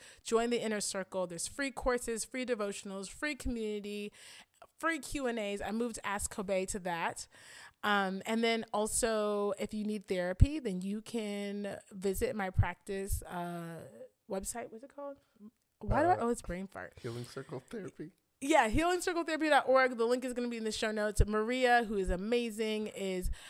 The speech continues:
Speaker 1: uh, my clinician, and she does services in English and in Spanish. And Kyle is gonna be a coach with the practice. So if you want someone who's not me, but married to me,
Speaker 2: There you
Speaker 1: stole
Speaker 2: go.
Speaker 1: your joke.
Speaker 2: Yeah.
Speaker 1: Um,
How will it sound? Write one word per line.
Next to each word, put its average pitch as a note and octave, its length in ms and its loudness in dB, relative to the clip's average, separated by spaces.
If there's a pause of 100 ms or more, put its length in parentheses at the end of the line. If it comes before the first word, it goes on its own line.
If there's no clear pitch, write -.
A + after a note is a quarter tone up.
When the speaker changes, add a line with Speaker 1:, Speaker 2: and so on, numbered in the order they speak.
(200)
Speaker 1:
uh, F#3 400 2
my F#3 320 -2
clinician, A#3 880 0
and F#3 460 -4
she G3 320 -4
does F3+ 280 -2
services G#3 460 0
in F3+ 160 -2
English D#4+ 300 0
and B3 140 -2
in A3 80 -4
Spanish. G#3 440 -4
And F#3 140 -12
Kyle G3 340 0
is G3+ 140 -4
gonna F3+ 180 -6
be F3+ 380 -10
a D#3 160 -8 (100)
coach - 440 -2 (280)
with A#3 120 -6
the A#3+ 100 0
practice. A3+ 600 2
So F#3+ 180 0
if - 160 -14
you G3 80 -8
want F#3 220 -12
someone A#3+ 400 4
who's F#3 320 4
not F3 200 -8
me, B3+ 400 -4
but F#3+ 220 -8
married G#3 400 -4
to G#3+ 140 -2
me, F#3+ 420 -8 (160)
Speaker 2:
There A2 100 0
you A#2+ 120 -2
Speaker 1:
stole C#3+ 200 8
Speaker 2:
go. G2+ 120 8
Speaker 1:
your F3 180 -2
joke. F3+ 360 -6 (140)
Speaker 2:
Yeah. D#3+ 800 6
Speaker 1:
Um, F#3+ 300 -8